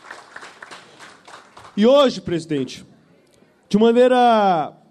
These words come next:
falando, ainda há pouco tava ouvindo aqui o Carlos Vieira falar,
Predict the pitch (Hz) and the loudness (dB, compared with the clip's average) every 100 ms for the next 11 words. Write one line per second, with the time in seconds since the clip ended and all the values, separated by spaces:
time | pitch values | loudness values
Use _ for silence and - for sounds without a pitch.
0 | _ _ _ _ - 214 208 233 262 202 | _ _ _ _ -8 -4 0 2 0 -2
1 | 202 208 202 240 240 226 220 220 214 180 | -4 -4 -2 -2 -2 -4 -2 0 0 -2
2 | 190 233 208 185 190 220 226 214 202 202 | -4 -4 -2 -4 -2 0 0 0 0 0
3 | 196 185 170 180 208 196 185 175 180 208 | 0 -2 -4 -2 -2 -2 -6 -6 -4 -4
4 | 190 | -6